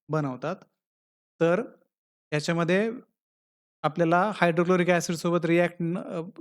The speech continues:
सोबत रिॲक्ट न होणारा, but सल्फ्युरिक ॲसिडसोबत रिॲक्ट होणारा शोधायचा आहे. तर याच्यामध्ये दिलंय झिंक. झिंक ज्यावेळेस एचसीएल सोबत रिॲक्ट होतो, त्यावेळेस तो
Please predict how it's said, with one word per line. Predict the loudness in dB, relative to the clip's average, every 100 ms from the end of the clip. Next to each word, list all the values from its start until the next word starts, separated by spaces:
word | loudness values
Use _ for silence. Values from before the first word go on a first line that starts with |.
| -12
सोबत | -4 -2 0
रिॲक्ट | 2 2 0
न | 0
होणारा, | 2 2 0 -4 -6 -2
but | -2 -2 -10 _ _ _ _ _ _ _ _
सल्फ्युरिक | 0 2 2 2 4
ॲसिडसोबत | 2 2 -2 0 0
रिॲक्ट | 2 2 2 -2
होणारा | -2 -2 -2 -4 -12 _ _ _ _ _ _ _
शोधायचा | 0 0 -2 -4
आहे. | -10 -12 _ _ _ _ _ -6
तर | 0
याच्यामध्ये | 0 0 -2 -2
दिलंय | 0 0 0
झिंक. | 2 2 2 -2 -10
झिंक | -4 0 0 2
ज्यावेळेस | 2 4 2 -2 -12 _ _ _ _ _ _ -4
एचसीएल | -2 2 2 4
सोबत | 4 4 4
रिॲक्ट | 4 2 2
होतो, | 0 2
त्यावेळेस | 2 4 4 2 0
तो | 0